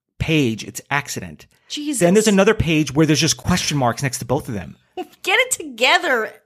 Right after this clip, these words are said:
Speaker 2: L A P D. Every P D.
Speaker 1: Yeah, I think they really either rushed it or they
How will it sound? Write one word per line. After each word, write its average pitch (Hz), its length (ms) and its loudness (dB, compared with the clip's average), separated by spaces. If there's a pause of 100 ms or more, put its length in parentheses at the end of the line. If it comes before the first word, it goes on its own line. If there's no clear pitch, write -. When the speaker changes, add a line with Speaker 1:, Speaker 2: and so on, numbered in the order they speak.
(100)
Speaker 2:
L 226 180 -4
A 214 100 0
P 208 260 -12
D. 208 340 -10 (100)
Every 240 320 0
P 226 240 -8
D. 196 240 -6
Speaker 1:
Yeah, 127 120 -6 (200)
I 147 120 4
think 190 180 2
they 180 120 4
really 131 640 0 (400)
either 147 260 0
rushed 113 600 -2
it 160 240 2
or 117 240 2
they 104 400 -2